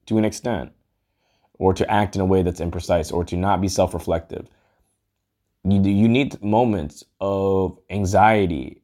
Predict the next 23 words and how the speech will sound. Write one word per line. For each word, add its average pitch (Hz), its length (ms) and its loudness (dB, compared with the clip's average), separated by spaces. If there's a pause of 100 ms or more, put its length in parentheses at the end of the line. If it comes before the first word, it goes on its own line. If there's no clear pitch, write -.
of, 95 680 2 (240)
of, 92 460 -2
of 92 280 -2
uncertainty 87 920 -4 (120)
to 98 560 0 (360)
catapult 104 580 0
you 95 80 -4
to 95 100 -6
another 90 200 -2
level. 90 240 0
My 95 260 -2
friends 104 560 -2 (320)
who 101 480 0
are 98 340 4
always 101 440 0
confident 87 580 -6
grow 92 500 -2
the 92 300 -2
slowest. 90 800 -4 (960)
I'll 80 120 -4
repeat 92 260 2
that 90 120 2
again. 87 280 -2